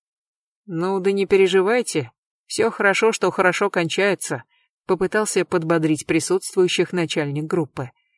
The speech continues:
"Только впредь проверяйте уж всё, что вносится в здание. Пусть охрана не ленится заглядывать в каждую сумку. Не в коробке же они всё это пронесли". "Да, да, обязательно усилим охрану. Спасибо большое",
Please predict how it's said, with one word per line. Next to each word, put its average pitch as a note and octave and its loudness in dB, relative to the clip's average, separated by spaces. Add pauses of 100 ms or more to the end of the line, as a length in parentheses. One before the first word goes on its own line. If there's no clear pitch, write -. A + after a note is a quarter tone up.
(420)
"Только G3 2
впредь A3+ 4
проверяйте G3+ 4
уж F3+ 0
всё, G3+ 0
что G3 -4
вносится F3 -2
в E3 -4
здание. D#3 -2 (240)
Пусть G#3 0
охрана G#3+ 2
не G3+ 0
ленится G3 0
заглядывать F3+ 2
в - -16
каждую F#3 2
сумку. F3 -2 (480)
Не G3+ 4
в - -12
коробке G#3+ 4
же G3 0
они F3 0
всё - 0
это D#3+ -2
пронесли". F3+ -2 (500)
"Да, F#3+ 6
да, G3 2
обязательно F3+ 2
усилим E3 0
охрану. D3 -2 (160)
Спасибо F#3+ 2
большое", D#3 -2